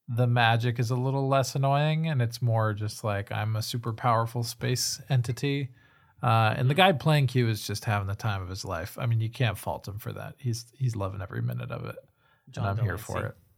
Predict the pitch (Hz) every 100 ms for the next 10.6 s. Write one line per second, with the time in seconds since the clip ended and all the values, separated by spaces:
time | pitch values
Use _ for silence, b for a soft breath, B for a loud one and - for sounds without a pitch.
0 | _ _ - 95 87 - b b b b
1 | b - 69 87 85 76 82 - _ _
2 | _ _ _ _ _ _ - 104 98 95
3 | _ _ _ _ _ _ _ _ _ _
4 | _ _ - 120 _ 107 92 - - -
5 | b b b _ - 139 _ _ - 131
6 | 139 107 - - 82 113 - _ _ _
7 | _ _ _ _ - 104 95 98 _ -
8 | 120 110 104 107 _ 98 98 98 - _
9 | _ _ _ _ _ _ _ _ _ -
10 | 123 117 120 123 117 135